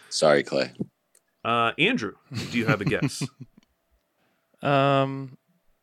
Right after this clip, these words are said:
Speaker 3: what about Luka?
Speaker 2: It is. It's Luka Doncic.
Speaker 3: Okay.
Speaker 2: <laughs>
Speaker 1: Wow.
Speaker 3: Yeah.
Speaker 2: Shoo-, shooting, uh, taking
Speaker 3: Yeah.
Speaker 2: seven point nine threes per game and shooting, like, twenty-nine percent. Um,
Speaker 3: Yeah.
Speaker 2: okay. So
Speaker 3: We had ta-, we talked so much about his usage rate,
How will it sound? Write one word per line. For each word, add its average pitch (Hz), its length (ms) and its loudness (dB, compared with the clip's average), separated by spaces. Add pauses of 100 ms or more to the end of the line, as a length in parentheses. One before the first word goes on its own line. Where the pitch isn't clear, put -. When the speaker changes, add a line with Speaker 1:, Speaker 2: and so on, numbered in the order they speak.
(560)
Speaker 3:
what 143 80 -6
about 143 220 4
Luka? 104 440 -4 (420)
Speaker 2:
It 160 140 6
is. 185 560 2 (220)
It's 127 180 -4
Luka 147 320 2
Doncic. - 600 2
Speaker 3:
Okay. - 180 -6 (220)
Speaker 2:
<laughs> - 200 -14
Speaker 1:
Wow. 147 420 2 (580)
Speaker 3:
Yeah. 82 160 -2 (240)
Speaker 2:
Shoo-, - 320 -10
shooting, 180 400 0
uh, 139 180 4
taking 170 300 2
Speaker 3:
Yeah. - 180 -2
Speaker 2:
seven 202 320 0
point 175 260 -2
nine 139 220 2
threes 131 220 -4
per 120 100 -2
game 101 380 2
and 107 120 -8
shooting, 104 320 -4
like, 85 200 -6
twenty-nine 90 400 -10
percent. - 320 -16 (920)
Um, 107 460 0
Speaker 3:
Yeah. 107 140 2
Speaker 2:
okay. 82 60 -6 (200)
So - 200 -14 (140)
Speaker 3:
We 147 100 0
had 165 100 0
ta-, 165 100 2
we 151 160 0
talked 180 240 0
so - 160 0
much 123 160 0
about 110 160 4
his 101 160 -6
usage 107 300 -8
rate, 92 180 -4